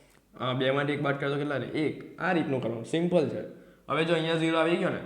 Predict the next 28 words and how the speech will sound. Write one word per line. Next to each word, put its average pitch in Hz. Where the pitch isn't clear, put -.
તો 151
કંઈ 160
નહીં, 151
જો 156
પહેલાં 147
ઝીરોની 143
જગ્યા 151
પર 151
ઝીરો 143
મૂકી 147
દો, 139
કારણ 139
કે 139
નાનામાં 139
નાનો 143
આંકડો 139
એ 151
જ 151
છે 135
અને 135
બી-, 139
બીજી 131
બધી 143
સંખ્યા 135
બેઠી. 147
ચાલો, 147
આમાં 143
જો, -